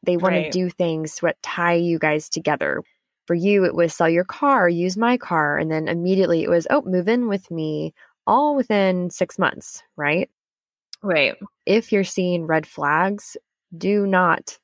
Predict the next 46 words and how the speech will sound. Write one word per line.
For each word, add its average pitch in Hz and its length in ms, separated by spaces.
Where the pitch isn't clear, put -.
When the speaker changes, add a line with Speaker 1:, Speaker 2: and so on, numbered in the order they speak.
Speaker 1:
do 175 220
something 160 340
drastic 151 540
that's - 160
gonna 156 220
tie - 300
you 156 160
to - 120
this 147 140
person 147 540
until 165 280
you're 156 380
for 156 140
sure, 190 720
"I 165 180
want 175 280
to 170 60
be, 170 160
uh, 165 200
this 175 160
person 160 380
is 156 100
going 156 160
to 147 60
be 180 140
in 196 60
my 190 120
life 160 320
for 180 180
a 175 60
while," 151 400
and 156 140
you 151 60
trust - 360
them, 175 320
'cause 151 400
th-, - 140
by 170 160
the 165 60
time 170 240
you 160 80
Speaker 2:
Yeah. 151 60
Speaker 1:
realize 254 360
that 226 120
they're 208 120
crazy, 285 580